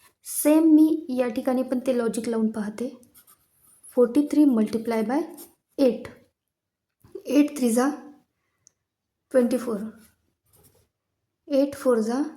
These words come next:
थर्टी टू, थर्टी टू प्लस टू थर्टी फोर, थर्टी फोरमधून वन वन टू सबट्रॅक्ट केले,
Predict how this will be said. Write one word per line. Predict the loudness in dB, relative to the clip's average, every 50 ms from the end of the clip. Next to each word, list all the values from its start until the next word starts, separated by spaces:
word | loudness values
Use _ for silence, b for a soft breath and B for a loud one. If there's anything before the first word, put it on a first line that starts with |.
| -18 -20 _ _ _ _ _ _ _ _ -8
थर्टी | -6 -6 -4 -4
टू, | -6 -4 -4 -6 -6 -8 -12 -12
थर्टी | -8 -6 -6 -4 -4 -6
टू | -4 -4 -4
प्लस | -4 -4 -4 -2 -2 -2 -2 -4 -8 -6
टू | -4 -4 -2 -4 -4 -8 -16 -20 _ _ _ _ _ _ _ _ _ _ _ _ _ _ _ _ _ _ _ _ _ -12
थर्टी | -10 -10 -8 -4 -2 -2 -2 -2 -4 -12 -18
फोर, | -18 -10 -4 -2 0 0 -2 -4 -8 -14 -20 _ _ _ _ _ -8
थर्टी | -2 -2 0 2 2 0
फोरमधून | 0 2 2 2 2 2 2 2 2 4 2 2 2 -2 -12 -16 -20 _ _ _ _ _ _ _ -8
वन | -4 0 0 0 2 2
वन | 2 2 0 0 0
टू | 0 0 0 0 0 B B B B B B B B B B
सबट्रॅक्ट | -8 -2 0 0 0 0 -2 -4 -4 -4 -6 -6 -6 -8
केले, | -8 -8 -8